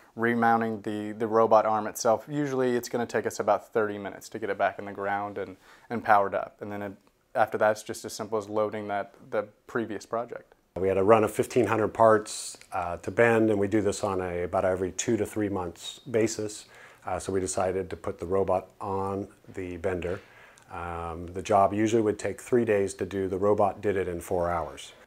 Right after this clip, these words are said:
Speaker 1: The robot it's, itself was a lot faster than, than I expected. Within the, the forty-five minutes that we booted up the robot for the first time, we were testing safeties on it. So we had it,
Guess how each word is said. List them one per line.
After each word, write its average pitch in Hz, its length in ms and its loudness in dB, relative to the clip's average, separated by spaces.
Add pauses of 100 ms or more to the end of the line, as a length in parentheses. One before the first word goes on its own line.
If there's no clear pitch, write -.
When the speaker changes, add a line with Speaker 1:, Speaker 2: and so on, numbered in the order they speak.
Speaker 1:
The 127 80 -2
robot 139 340 8
it's, - 260 -8 (140)
itself 113 340 0
was 101 160 -10 (140)
a 131 80 4
lot 113 240 6
faster 101 400 0
than, 95 380 -10
than 104 100 -2
I 90 120 -4
expected. - 420 -12 (240)
Within 131 380 2
the, 120 80 -2
the 117 200 0
forty-five 117 480 4
minutes 110 240 -8
that 107 140 -4
we 104 100 -8
booted 107 400 -2
up 107 140 4
the 113 100 -2
robot 110 380 4
for 113 80 -4
the 104 80 -2
first 110 260 -2
time, 117 220 0
we 117 100 -4
were 107 160 -4
testing 101 600 -2
safeties 98 560 -4 (100)
on 90 220 -4
it. - 200 -16
So 131 220 4
we 143 180 0
had 131 220 8
it, 123 160 2